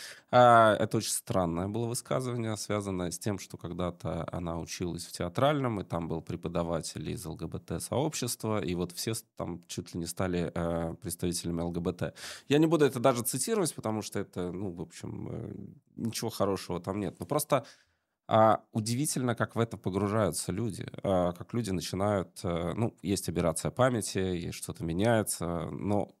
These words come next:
тем не менее, да, бах, и мы видим Ирину Алфёрову в совершенно другом свете. И этот цвет не очень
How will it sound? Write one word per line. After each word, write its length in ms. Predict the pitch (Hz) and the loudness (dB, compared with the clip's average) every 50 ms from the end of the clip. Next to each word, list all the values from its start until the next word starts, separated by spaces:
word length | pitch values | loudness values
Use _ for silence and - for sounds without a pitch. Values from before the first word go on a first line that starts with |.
| _ _ _ _ _ | _ _ _ _ _
тем 220 | - - 120 107 117 | -2 0 2 4 6
не 80 | 120 | 6
менее, 300 | 120 127 117 98 82 80 | 6 6 6 4 4 2
да, 280 | 82 92 104 104 98 - - _ - | 2 2 2 2 2 0 -4 _ -4
бах, 320 | 90 101 123 160 175 - - - | 2 6 6 6 6 2 -2 -4
и 60 | 101 | -2
мы 140 | 101 104 110 | -2 0 0
видим 300 | 117 120 101 95 87 87 | 0 -2 -2 -2 -2 -2
Ирину 260 | 87 92 90 90 87 | -2 -2 -2 -2 -2
Алфёрову 360 | 87 - - 117 120 107 82 | -4 -2 -2 -2 -2 -2 -2
в 40 | 76 | -6
совершенно 340 | - - - - - 95 82 | -8 -8 -8 -6 -6 -6 -4
другом 280 | 87 87 85 90 85 82 | -4 -4 -4 -4 -4 -4
свете. 380 | - - 87 80 73 - - - - _ _ - - - - - _ - | -6 -6 -4 -6 -6 -6 -10 -16 -20 _ _ -12 -12 -12 -12 -12 _ -4
И 60 | 95 | -4
этот 180 | 98 90 - - | -4 -4 -4 -6
цвет 300 | - - 101 90 85 - | -6 -2 -2 -4 -4 -4
не 120 | 85 85 87 | -4 -4 -2
очень 360 | 82 78 - - 85 87 90 | -4 -4 -6 -10 -12 -12 -14